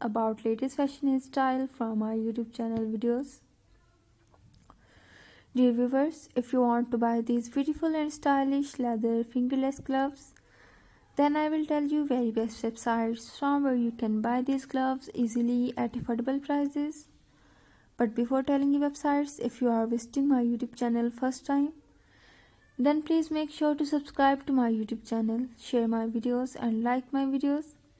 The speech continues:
So dear viewers, you can buy these beautiful and stylish leather gloves from w w w dot amazon dot com, from w w w dot ebay dot com, and from w w w dot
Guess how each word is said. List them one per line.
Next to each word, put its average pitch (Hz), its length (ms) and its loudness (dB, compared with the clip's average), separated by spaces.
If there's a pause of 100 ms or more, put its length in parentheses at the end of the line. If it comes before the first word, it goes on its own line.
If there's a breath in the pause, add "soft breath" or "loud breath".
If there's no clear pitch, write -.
(1200 soft breath)
So 240 240 4
dear 247 200 2
viewers, 294 500 0
you - 60 -20
can 233 180 0
buy 247 220 2
these 277 260 0
beautiful 277 480 2
and 240 240 0
stylish 254 640 -2
leather 226 280 0
gloves 233 520 -2 (500 loud breath)
from 233 280 2
w 262 320 0
w 285 260 0
w 277 260 2
dot 277 300 0
amazon 220 520 -2
dot 214 260 -2
com, 240 340 -2 (640 soft breath)
from 226 300 2
w 254 320 2
w 277 300 0
w 277 260 0
dot 277 220 0
ebay 220 260 0
dot 214 240 -4
com, 226 240 -2 (1300 soft breath)
and 285 240 2
from 285 300 2
w 277 340 2
w 269 280 0
w 262 260 -2
dot 262 280 0